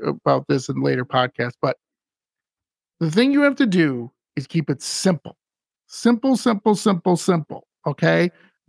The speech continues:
Don't be running these slip screens that are complicated blocking and, re-, you know, no, just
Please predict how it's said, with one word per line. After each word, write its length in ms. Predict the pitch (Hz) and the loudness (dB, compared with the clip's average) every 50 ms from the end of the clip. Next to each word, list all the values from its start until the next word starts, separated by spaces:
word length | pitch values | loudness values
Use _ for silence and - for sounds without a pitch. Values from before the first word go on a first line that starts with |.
| 170 139 | -8 0
Don't 320 | - 220 240 262 262 262 | 2 2 2 2 2 2
be 100 | 285 262 269 | 2 2 2
running 1000 | 233 220 208 220 220 220 220 220 214 214 208 208 208 208 208 208 202 202 196 175 | 2 0 0 2 2 4 4 4 2 2 2 2 2 2 2 2 2 0 0 0
these 220 | 180 196 175 - | 0 -2 -2 0
slip 420 | - - - - 107 208 202 - | -2 -2 0 2 2 2 2 0
screens 1200 | - - - - - - 202 202 202 196 190 190 190 190 190 185 185 185 185 185 185 185 175 160 156 | -6 -10 -10 -10 -8 -6 -2 0 2 2 2 2 2 2 2 2 2 2 0 2 0 0 -2 -2 0
that 140 | 175 190 175 | 2 2 4
are 100 | 175 170 | 4 2
complicated 800 | 165 - 196 185 185 175 - 190 165 - - 180 175 175 175 170 | 0 0 2 2 2 2 0 -4 -6 -2 0 0 2 2 0 0
blocking 600 | - 170 165 170 170 170 165 - - 180 180 175 175 | 0 2 4 4 4 2 2 -2 -4 -4 -4 -2 -2
and, 200 | 175 170 160 156 _ - 240 | -4 -4 -6 -10 _ -6 -6
re-, 400 | 208 196 202 202 202 196 196 196 | -4 0 2 2 2 2 0 0
you 140 | 202 208 | -2 -2
know, 140 | 190 165 160 _ _ _ _ _ _ _ _ _ _ - | 0 -2 -2 _ _ _ _ _ _ _ _ _ _ -2
no, 320 | 254 285 294 226 143 - _ _ _ _ _ _ _ - | 2 2 2 2 0 -4 _ _ _ _ _ _ _ -4
just 180 | 240 254 - | -2 -2 -2